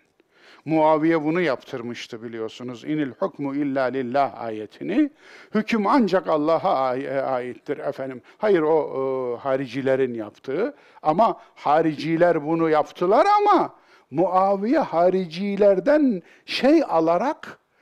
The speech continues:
efendim, akıl alarak askerlerine mızrağın ucuna bu ayetin yazıl-, yazıldığı derileri taktırdı.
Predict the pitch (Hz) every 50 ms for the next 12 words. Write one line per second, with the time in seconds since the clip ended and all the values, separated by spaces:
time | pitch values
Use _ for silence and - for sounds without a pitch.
0 | _ _ _ _ _ 151 156 143 160 165 151 - - 165 156 156 165 151 - -
1 | 151 160 - - - 294 330 202 175 151 135 131 131 135 160 262 381 - - -
2 | _ _ _ _ _ _ _ - - 190 185 - - - 196 180 165 151 160 160
3 | 156 151 190 302 294 233 185 202 208 160 156 170 160 151 151 151 160 185 190 -
4 | - - 294 359 359 294 262 269 - 190 175 170 170 175 - - 302 294 233 190
5 | 151 156 143 131 - - 170 151 151 147 139 143 147 143 135 127 135 127 123 123
6 | 147 160 214 285 202 - 127 127 131 135 131 131 127 123 127 123 - - - -
7 | _ _ - - 80 - _